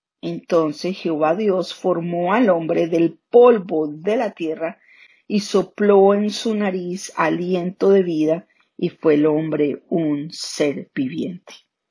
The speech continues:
En el capítulo uno, versículo veintiséis, ya nos había contado que lo había hecho a su imagen y semejanza.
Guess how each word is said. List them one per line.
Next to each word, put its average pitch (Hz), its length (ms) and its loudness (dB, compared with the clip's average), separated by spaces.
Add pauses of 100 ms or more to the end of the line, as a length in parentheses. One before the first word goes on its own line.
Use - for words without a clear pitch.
(960)
En 185 120 0
el 196 120 8
capítulo 302 560 6
uno, 185 300 4
versículo 202 520 2
veintiséis, 277 580 2
ya 190 120 6
nos 208 240 -2
había 196 300 2
contado 180 640 2
que 202 140 0
lo 175 140 2
había 151 260 0
hecho 160 240 -4
a 180 60 -4
su - 160 -8
imagen 156 600 -10
y 180 180 -4
semejanza. 147 840 -8